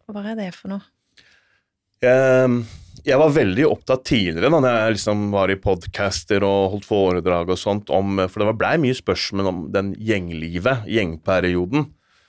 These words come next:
Speaker 2: Eh, noe jeg skjønner er naturlig, men for det viktigste jeg synes, og også som jeg snakket om i dag, er veien ut.
Speaker 1: Mm.
Speaker 2: Eh, brytepunktet, vendepunktet.
Speaker 1: Mm.
Speaker 2: Eh, det er det viktigste vi har snakket om, synes jeg. Fordi,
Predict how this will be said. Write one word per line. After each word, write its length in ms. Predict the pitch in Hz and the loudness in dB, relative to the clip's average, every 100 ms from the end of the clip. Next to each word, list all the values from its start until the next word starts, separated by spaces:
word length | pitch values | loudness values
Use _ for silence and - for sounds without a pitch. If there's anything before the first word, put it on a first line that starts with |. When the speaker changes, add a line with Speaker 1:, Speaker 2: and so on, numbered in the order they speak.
| _ _ - | _ _ -6
Speaker 2:
Eh, 180 | 92 90 | -4 -4
noe 200 | 98 90 | -2 -2
jeg 120 | 95 | -2
skjønner 400 | - 92 90 95 | -2 -2 0 -2
er 60 | 87 | -2
naturlig, 600 | 95 - - - 95 139 | -6 -6 -10 -6 -2 -2
men 200 | 110 107 | -2 -4
for 180 | - 107 | -4 -4
det 80 | 101 | -4
viktigste 600 | 101 _ - - - 95 | -8 _ -18 -16 -4 0
jeg 160 | 90 90 | 0 -2
synes, 400 | 92 92 92 - - | -4 -6 -8 -10 -8
og 240 | 90 90 | -6 -6
også 240 | 85 - 107 98 98 98 92 | -10 -8 -6 -6 -6 -6 -10
som 160 | 98 98 | -10 -10
jeg 100 | - | -6
snakket 260 | - - | -8 -6
om 60 | 92 | -6
i 40 | 95 | 0
dag, 300 | 101 120 92 | 0 0 0
er 360 | 90 87 85 _ _ | 0 0 -2 _ _
veien 360 | 90 82 95 90 | -4 -2 0 0
ut. 340 | 117 - - - _ _ - | -2 -6 -16 -20 _ _ -14
Speaker 1:
Mm. 180 | 185 165 175 | -10 -10 -14
Speaker 2:
Eh, 200 | - 98 | -6 -4
brytepunktet, 840 | 95 104 101 90 92 95 87 - 98 | -2 0 0 -2 -6 -6 -6 -2 0
vendepunktet. 640 | 92 76 85 78 - 107 - _ | 0 -2 -6 -10 -4 -6 -6 _
Speaker 1:
Mm. 140 | - | -4
Speaker 2:
Eh, 760 | 92 87 87 82 82 85 - _ _ _ - | -2 -2 -4 -4 -8 -10 -14 _ _ _ -2
det 100 | 98 | 0
er 80 | 87 | 0
det 120 | 87 | -4
viktigste 360 | - - - | -8 -18 -10
vi 80 | 78 | -8
har 60 | - | -8
snakket 280 | - - - | -10 -12 -14
om, 60 | 85 | -12
synes 180 | 85 - | -12 -10
jeg. 320 | 82 - - | -12 -14 -14
Fordi, 260 | - 90 | -6 -4